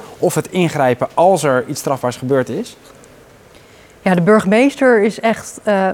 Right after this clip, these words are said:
Speaker 2: wettelijk pas, eh, volgens de wet pas, eh, aan zet op het moment dat er sprake is van een openbare ordeverstoring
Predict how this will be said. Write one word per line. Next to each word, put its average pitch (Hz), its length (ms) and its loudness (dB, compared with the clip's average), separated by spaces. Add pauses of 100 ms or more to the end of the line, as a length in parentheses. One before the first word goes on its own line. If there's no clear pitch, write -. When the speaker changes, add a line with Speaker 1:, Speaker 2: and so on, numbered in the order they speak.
(120)
Speaker 2:
wettelijk 208 680 0
pas, 190 340 -2
eh, 185 240 -2
volgens - 260 -4
de 185 60 -2
wet 214 180 0
pas, 196 260 -2
eh, 180 260 -2
aan 185 180 0
zet 196 200 2
op 180 80 -10
het 160 80 -10
moment 185 500 -2
dat 180 340 -2
er 170 300 -4
sprake 220 340 0
is 202 60 -4
van 214 120 -4
een - 80 -2
openbare 190 360 -2
ordeverstoring 185 840 -2